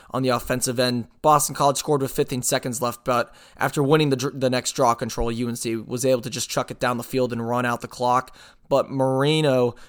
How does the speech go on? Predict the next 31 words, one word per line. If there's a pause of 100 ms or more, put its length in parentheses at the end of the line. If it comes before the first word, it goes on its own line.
was
just
so,
so
solid (240)
in
goal. (420)
Uh,
when
it
looked
like
Boston
College
was
gaining
some
momentum, (500)
uh,
late,
you
know,
in
the
third
period,
they
gained
their
first
lead,